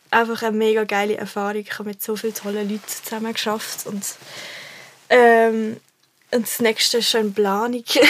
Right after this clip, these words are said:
Ich bin, glaub, ähm, ein bisschen Musikvideo addicted worden durch das. Und ich habe gemerkt, ich, ich tue mega gerne, ähm, vor der Kamera stehen. Ich finde das noch cool. Ähm, ja, von dem her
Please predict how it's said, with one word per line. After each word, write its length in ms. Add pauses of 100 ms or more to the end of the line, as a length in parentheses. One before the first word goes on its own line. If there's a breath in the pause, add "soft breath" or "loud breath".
(920 loud breath)
Ich 60
bin, 80
glaub, 280
ähm, 280
ein 80 (320)
bisschen 420
Musikvideo 560
addicted 520
worden 360
durch 160
das. 360
Und 100
ich 80
habe 140
gemerkt, 340
ich, 60 (600 loud breath)
ich 60
tue 140
mega 280
gerne, 440
ähm, 200
vor 160
der 140
Kamera 420
stehen. 320
Ich 60
finde 220
das 100
noch 140 (140)
cool. 300 (680 loud breath)
Ähm, 580 (580)
ja, 220 (440)
von 160
dem 240
her 240